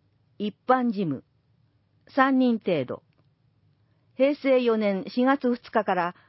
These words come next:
平成十五年四月一日までに生まれた方。B、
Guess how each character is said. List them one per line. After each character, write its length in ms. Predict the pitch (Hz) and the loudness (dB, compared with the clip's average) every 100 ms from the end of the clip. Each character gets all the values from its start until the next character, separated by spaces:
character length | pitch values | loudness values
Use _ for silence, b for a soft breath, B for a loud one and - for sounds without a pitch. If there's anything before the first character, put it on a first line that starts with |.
| b b | b b
平 200 | - 277 | 0 0
成 240 | 285 269 254 | 2 0 0
十 220 | 269 262 | 0 2
五 100 | 208 | 2
年 260 | 175 160 160 | 0 -2 -2
四 140 | 226 | -2
月 220 | 247 285 | -2 -2
一 220 | - 254 | -4 -2
日 260 | 240 233 226 | 0 0 0
ま 100 | 202 | 0
で 140 | 175 | 0
に 100 | 151 | 0
生 60 | 147 | 0
ま 140 | 151 | 0
れ 100 | 147 | -2
た 120 | 139 107 | -4 -6
方。 320 | 120 101 - _ _ _ _ _ _ _ _ _ _ _ _ _ _ _ _ _ 190 | -8 -12 -14 _ _ _ _ _ _ _ _ _ _ _ _ _ _ _ _ _ -4
B、 340 | 240 175 131 | -2 -2 -6